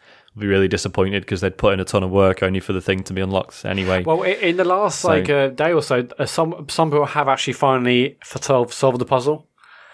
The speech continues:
Speaker 1: Oh, have they?
Speaker 2: Yeah.
Speaker 1: Okay.
Speaker 2: Um,
Speaker 1: So,
Speaker 2: I, I, I
Speaker 1: yeah,
Speaker 2: don't
Speaker 1: so
Speaker 2: know
Speaker 1: it would
Speaker 2: what
Speaker 1: have
Speaker 2: the
Speaker 1: happened
Speaker 2: solution
Speaker 1: eventually.
Speaker 2: is. 'Cause I, I didn't, I don't know what it was. I was le-, in the lead now, but I've seen some stories today where
Speaker 1: Mm.
Speaker 2: someone's like, "They've actually pu-, they've actually solved it." Um,
Speaker 1: Yeah.
Speaker 2: and, like, the moment was captured on, on, on Twitch and stuff, and everyone seemed really surprised and,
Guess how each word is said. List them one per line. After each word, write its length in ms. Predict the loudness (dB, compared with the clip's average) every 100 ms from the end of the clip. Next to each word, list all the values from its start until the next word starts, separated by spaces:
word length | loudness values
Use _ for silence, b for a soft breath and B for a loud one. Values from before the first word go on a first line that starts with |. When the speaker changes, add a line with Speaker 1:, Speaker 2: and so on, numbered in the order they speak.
| 0
Speaker 1:
Oh, 80 | 4
have 160 | 4
they? 160 | 4 4
Speaker 2:
Yeah. 320 | 4 2 2 -4 -2
Speaker 1:
Okay. 220 | 2 4
Speaker 2:
Um, 320 | 4 0 -6 -4
Speaker 1:
So, 60 | -2
Speaker 2:
I, 20 |
I, 40 | 0 0
I 40 | 2
Speaker 1:
yeah, 40 |
Speaker 2:
don't 100 | 4
Speaker 1:
so 60 | 4
Speaker 2:
know 60 | 4
Speaker 1:
it 20 |
would 0 |
Speaker 2:
what 80 | 4
Speaker 1:
have 60 | 4
Speaker 2:
the 40 | 2
Speaker 1:
happened 100 | 2
Speaker 2:
solution 380 | 2 2 0 -2
Speaker 1:
eventually. 20 |
Speaker 2:
is. 80 | -4
'Cause 200 | 0 2 2
I, 80 |
I 40 | 0 -2 -10
didn't, 180 | -2 0
I 120 | 2 0
don't 160 | 0
know 120 | -2
what 160 | 0 0
it 60 | 0
was. 160 | -2
I 80 | -2
was 140 | -4
le-, 100 | 0
in 180 | 2 2
the 60 | 2
lead 180 | 0 2
now, 140 | 2
but 140 | 4
I've 80 | 4
seen 160 | 2 0
some 100 | -2
stories 300 | 2 2 2
today 200 | 2 4
where 120 | 2
Speaker 1:
Mm. 20 |
Speaker 2:
someone's 180 | 0 0
like, 140 | 0
"They've 140 | 2 0
actually 280 | 0 -2 -4
pu-, 180 | -2
they've 140 | -2 -2
actually 320 | -2 -2 -2
solved 360 | 0 0 2 2
it." 200 | -2 -2
Um, 360 | 0 2 2 -4 B B 2
Speaker 1:
Yeah. 180 | 2 2 0
Speaker 2:
and, 160 | 0
like, 140 | 0 0
the 40 |
moment 180 | 0 -2
was 120 | -4
captured 320 | -6 -6 -2
on, 240 | -2 -2 -2
on, 380 | -2 -2 -8 -10 -6
on 240 | -4 -6
Twitch 280 | -8 -8 -6
and 100 | -8
stuff, 280 | -4 -4 -4
and 200 | -8 -2
everyone 220 | -2 -2
seemed 200 | -2 0
really 100 | 2 0
surprised 600 | 0 0 2 0 -2 -4
and, 160 | -8